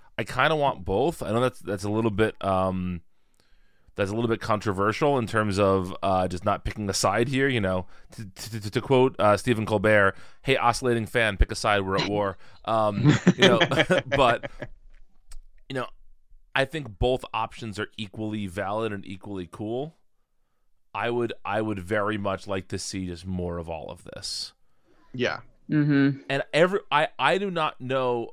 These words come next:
Speaker 1: I mean, I, look, I, this, this is a small circle of people in my life who are big enough Star Wars fans to watch Visions, but so from my friends who are really into anime, they love this. My
Speaker 2: Mm-hmm.
Speaker 1: friends who have never watched an anime,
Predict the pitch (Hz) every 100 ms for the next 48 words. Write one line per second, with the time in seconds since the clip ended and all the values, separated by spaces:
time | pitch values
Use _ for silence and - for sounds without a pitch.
0 | - - 131 - 117 117 90 71 76 -
1 | 101 107 - 110 107 104 - 117 107 98
2 | 110 98 104 95 107 95 95 95 95 92
3 | 101 98 101 92 - 92 87 85 92 90
4 | 95 87 92 90 - - - - - 104
5 | 123 101 90 - - - - - 107 117
6 | - - - - - - - - 135 123
7 | - - - 135 131 120 127 123 123 -
8 | 123 120 123 - 127 117 107 92 110 113
9 | 110 110 - 113 120 127 131 139 - -
10 | - - 104 98 82 - - - - -
11 | - - 113 113 113 131 123 123 123 123
12 | 104 98 107 117 117 110 - 127 123 131
13 | 131 131